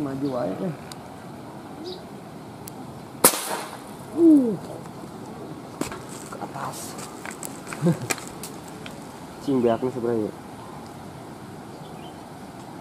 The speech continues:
Iri tapi ya. Lima puluh P S I.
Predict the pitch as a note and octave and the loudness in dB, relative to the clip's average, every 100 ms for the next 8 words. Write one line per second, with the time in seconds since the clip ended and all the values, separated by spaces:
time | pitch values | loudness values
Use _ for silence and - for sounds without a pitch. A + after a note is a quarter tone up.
0 | - - - - - - - - - - | -10 -10 -10 -10 -10 -10 -10 -12 -10 -12
1 | - - - - - - - E3+ D3 F#3 | -10 -10 -10 -10 -10 -8 2 4 4 2
2 | - - F#3 G#3+ - - - - - - | 2 2 2 2 -4 -8 -8 -6 -6 -6
3 | - - - - C#3 D#3 D3+ D#3 D#3 D#3+ | -8 -10 -8 4 6 6 6 6 6 4
4 | C#3+ - F3 | 4 2 0